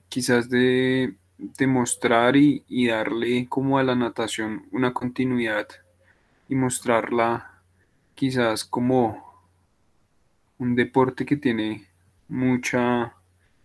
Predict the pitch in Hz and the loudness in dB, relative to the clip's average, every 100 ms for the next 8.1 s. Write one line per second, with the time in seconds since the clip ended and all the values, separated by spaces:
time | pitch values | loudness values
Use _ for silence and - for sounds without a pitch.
0 | _ _ _ - _ _ 147 123 123 120 | _ _ _ -20 _ _ -10 -6 -6 -6
1 | 117 113 110 104 - _ _ _ 139 139 | -12 -16 -12 -12 -12 _ _ _ -2 4
2 | 147 143 147 151 147 135 113 117 127 127 | 8 8 8 8 10 8 8 10 8 6
3 | 123 120 117 120 - - 120 120 120 123 | 0 2 2 2 0 2 4 4 4 0
4 | 120 104 101 110 107 - 101 - 127 127 | 2 2 0 -4 -4 -4 -4 6 6 6
5 | 107 - 104 110 101 101 - 101 - - | -2 0 -2 0 -2 -2 -2 -4 -6 -6
6 | 113 113 - 107 101 92 78 - - 104 | -6 -6 -4 2 4 2 -2 -10 -2 0
7 | 98 110 113 104 92 98 110 110 - 110 | 2 0 0 2 0 2 -2 -2 -4 -6